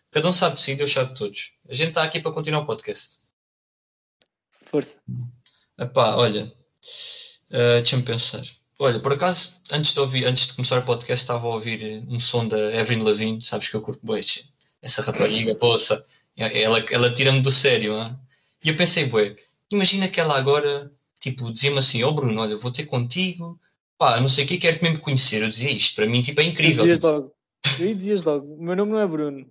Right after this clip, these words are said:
Speaker 2: é Mário."
Speaker 1: Essa era, essa era a primeira. Essa era a pri-, "Meu nome é Mário, deixa de ser otário." Essa era a primeira. E ela aí acalmava-se.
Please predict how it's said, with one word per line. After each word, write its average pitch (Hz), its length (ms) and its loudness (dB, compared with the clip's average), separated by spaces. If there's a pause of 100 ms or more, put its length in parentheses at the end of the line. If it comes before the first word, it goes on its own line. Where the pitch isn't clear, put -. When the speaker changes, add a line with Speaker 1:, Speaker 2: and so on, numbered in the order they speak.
(360)
Speaker 2:
é 147 100 -2
Mário." 147 200 2
Speaker 1:
Essa 135 140 2
era, - 320 0
essa 135 200 2
era 175 100 6
a 170 40 4
primeira. 117 520 2 (140)
Essa - 180 -2
era 139 200 4
a 123 40 -2
pri-, 127 340 2
"Meu 135 200 2
nome 143 320 -2
é 139 40 2
Mário, 175 360 0
deixa 156 180 -2
de 135 60 -8
ser 147 120 0
otário." 107 420 0
Essa 160 160 -6
era 160 80 -2
a - 20 -6
primeira. 104 600 -4
E - 60 -6
ela 123 180 -2
aí 165 240 -2
acalmava-se. 110 680 -4